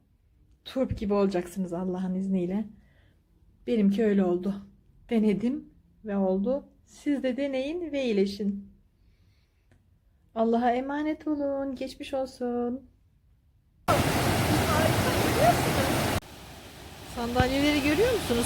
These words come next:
Suyun içerisinde. Yazın ayakları suda insanlar burada yemek yiyorlar. Harika bir yer.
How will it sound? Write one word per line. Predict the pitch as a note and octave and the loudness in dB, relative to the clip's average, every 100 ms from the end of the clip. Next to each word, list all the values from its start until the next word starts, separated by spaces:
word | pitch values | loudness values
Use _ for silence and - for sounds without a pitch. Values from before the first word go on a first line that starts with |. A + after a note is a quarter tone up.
| - | 2
Suyun | D4 C#4+ C4 | 2 2 2
içerisinde. | C4 A3+ G#3 G#3 F#3 F#3+ F#3+ - - - - - - - - - - C4+ | 2 2 2 2 2 2 0 -2 -4 -4 -4 -4 -4 -4 -4 -4 2 4
Yazın | C4+ B3 B3+ F#4 B4 - - - - - - - - - - - - - - - - - - - - | 6 6 4 4 0 -4 -6 -6 -6 -6 -6 -6 -4 -4 -4 -4 -4 -2 -2 -2 -2 -2 -2 -2 4
ayakları | C4+ C#4+ - C4+ A#3+ A3+ | 6 6 4 4 4 4
suda | D4 A#3+ B3+ C#4 | 0 2 4 2
insanlar | B3+ A#3+ A#3+ B3 A3 G#3 A3+ C#4+ B3+ | 0 -2 0 0 2 2 2 2 2
burada | A#3 C4 D#4+ A4 - - - - - - B3+ | 2 4 4 0 -4 -6 -6 -6 -6 -4 0
yemek | B3+ D4+ - A#3+ | 2 0 2 4
yiyorlar. | G3+ F3 E3 - - - - - - - - - - - - - - - - - - - - - - - - - - - - - - - - - - B3 | 6 6 2 -2 -4 -6 -6 -6 -6 -6 -6 -6 -6 0 0 0 -2 -2 -2 -2 -4 -4 -4 -4 -4 -4 -4 -4 2 2 2 -6 -6 -6 -6 -6 -2 4
Harika | B3+ C4+ C#4+ F4 D4 | 6 6 6 4 6
bir | |
yer. | C#4 C4 F4 | 6 6 4